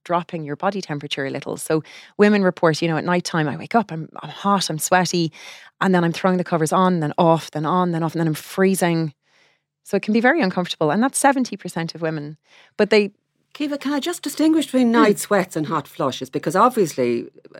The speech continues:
Speaker 2: a lot of women's nightmare was you'd be presenting a conference <laughs> and in the middle of your presentation,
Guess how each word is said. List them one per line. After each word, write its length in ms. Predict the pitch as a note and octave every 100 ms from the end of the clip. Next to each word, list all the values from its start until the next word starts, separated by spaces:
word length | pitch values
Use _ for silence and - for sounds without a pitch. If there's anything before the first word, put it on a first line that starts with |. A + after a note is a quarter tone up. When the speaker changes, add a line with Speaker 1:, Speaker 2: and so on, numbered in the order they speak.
| -
Speaker 2:
a 80 | C3
lot 180 | D3 C#3+
of 80 | C3
women's 280 | C3+ B2
nightmare 500 | C3+ C3 A#2+ - A2+
was 320 | A#2+ B2 A2+ B2
you'd 160 | A#2+
be 240 | - A#2 - _ _ _ _ _ _
presenting 460 | C3+ B2+ B2 - A2+
a 40 |
conference 800 | - C3 A#2 - G#2 A2 - - _ _ -
<laughs> 280 | _ _ -
and 100 | B2+
in 40 |
the 60 | C3
middle 480 | C3 D3 G#3+ D3+ C#3
of 140 | -
your 100 | F3+
presentation, 1000 | - E3+ - F3 - G3 C#4 - A#2+